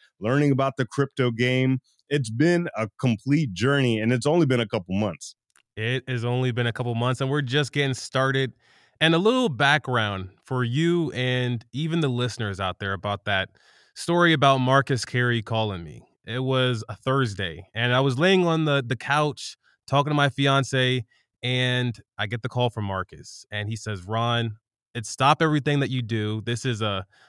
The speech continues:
Speaker 2: all hands on deck moment. I need your help
Speaker 1: <laughs>
Speaker 2: with this project."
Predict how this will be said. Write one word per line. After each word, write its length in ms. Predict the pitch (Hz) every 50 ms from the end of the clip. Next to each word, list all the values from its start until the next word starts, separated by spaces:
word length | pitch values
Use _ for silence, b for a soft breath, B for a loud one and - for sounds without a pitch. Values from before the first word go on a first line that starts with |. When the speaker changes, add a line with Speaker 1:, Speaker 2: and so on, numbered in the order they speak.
| b b b
Speaker 2:
all 240 | 120 131 139 147 147
hands 340 | 135 139 139 139 139 131 117
on 240 | 131 127 123 120 110
deck 220 | 110 120 117 -
moment. 420 | 113 110 110 107 104 104 101 - -
I 100 | 107 104
need 400 | 104 107 113 120 127 127 123 113
your 180 | 113 113 107 123
help 260 | 107 107 107 104 110 -
Speaker 1:
<laughs> 60 | -
Speaker 2:
with 220 | 113 107 110 98
this 160 | - 104 95 -
project." 720 | - - 104 98 95 87 - 87 78 - - _ - -